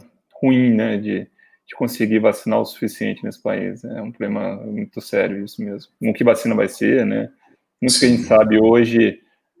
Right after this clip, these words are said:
Speaker 1: a literatura internacional, lá, a vacina é diferente. A gente tava conversando sobre, sobre quem, a mãe que amamenta, né, lactante, e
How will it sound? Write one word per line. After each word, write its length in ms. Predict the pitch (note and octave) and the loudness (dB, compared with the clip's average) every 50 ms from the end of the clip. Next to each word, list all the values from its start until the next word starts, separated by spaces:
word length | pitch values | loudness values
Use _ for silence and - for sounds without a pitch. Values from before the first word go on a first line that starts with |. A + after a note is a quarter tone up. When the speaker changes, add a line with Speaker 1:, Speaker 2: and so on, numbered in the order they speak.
| - _ - | -20 _ -12
Speaker 1:
a 540 | - A2+ A2+ A2 A2 G#2+ G#2+ G#2+ G#2+ G#2+ G#2+ | -8 -6 -4 -4 -4 -4 -4 -4 -6 -6 -6
literatura 440 | G#2+ A2 - A2+ G#2+ G#2 - - G#2+ | -6 -4 -2 0 -2 -2 -2 -4 -6
internacional, 680 | A2 G#2+ A2 G#2+ A2 G#2+ - A2+ G#2+ G2+ G2+ A2+ B2 A#2+ | -4 -2 -2 -2 -2 -2 -4 -4 -4 -2 0 0 0 0
lá, 340 | A2+ A2+ A#2 A#2+ A2+ G#2 G2+ | 0 -2 -2 -4 -4 -6 -6
a 40 | G#2 | -4
vacina 600 | G#2+ G#2 G#2 - - - A2+ A2 A2 A2 G#2+ G#2 | -2 -4 -4 -4 -4 -4 -4 -2 -2 -2 -4 -6
é 40 | G#2+ | -6
diferente. 520 | G#2 - - A2+ G2+ G2 G2+ A2+ B2+ A#2+ | -8 -6 -4 -4 -2 -2 -2 -2 -2 -2
A 60 | - G#2+ | -2 0
gente 60 | G2+ | 2
tava 140 | A#2 A2+ A2+ | 2 2 2
conversando 440 | - B2 A2+ G2+ - - A#2 A2+ | 2 2 2 2 2 2 0 0
sobre, 380 | A2 - A#2 A2+ A2 G#2+ G2+ G2+ | 0 0 0 2 2 2 2 0
sobre 340 | - - A2 G#2+ G#2 G#2 G#2 | 0 -2 -4 -2 -2 -4 -6
quem, 380 | - - A2 G#2+ G#2 G2+ G#2 | -6 -6 -6 -6 -6 -6 -6
a 120 | G#2 G2+ G2+ | -6 -6 -4
mãe 160 | G2+ G#2 G#2 | -4 -4 -4
que 80 | - G#2+ | -4 -2
amamenta, 540 | G#2 G2+ G2 G2+ A2 B2 C3 B2 - - | -2 -2 0 0 -2 -2 -2 -4 -4 -6
né, 160 | G#2+ A2 A2 G#2+ | -6 -6 -6 -6
lactante, 600 | G#2 G#2 G#2+ _ - B2+ B2 A#2+ A#2+ A#2 - B2+ | -8 -10 -12 _ -12 -8 -8 -8 -8 -6 -4 -4
e 320 | A#2+ A#2+ A#2+ A#2 A2+ - | -2 0 0 -2 -2 -4